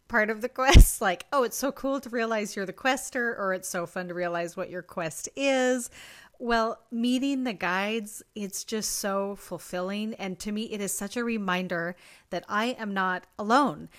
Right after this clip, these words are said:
And I have to say that Michelle and I have studied this whole idea of the quest, which we talk about in episode forty-eight. We have studied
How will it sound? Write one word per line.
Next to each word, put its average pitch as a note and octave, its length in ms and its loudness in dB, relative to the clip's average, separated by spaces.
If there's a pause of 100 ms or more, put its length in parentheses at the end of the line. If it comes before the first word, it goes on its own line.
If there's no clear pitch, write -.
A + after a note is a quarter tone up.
(180)
And G#3+ 120 0
I G#3 60 2
have C4 300 -2
to C4 60 -4
say F3 420 0
that G#3 420 2
Michelle C4 380 2
and C#4+ 100 2
I A#3+ 120 2
have G3 220 -2
studied G3 540 -4
this F#3+ 300 -4
whole A#3+ 300 2
idea G3 340 -2
of F3 80 -10
the - 80 -10
quest, F3 420 0
which - 240 -10
we A3 80 -6
talk F#3+ 240 0
about F3+ 180 0
in F#3 80 -6
episode G#3 400 -2
forty-eight. F3+ 540 -6 (300)
We B3+ 140 0
have B3 140 0
studied A3 540 -4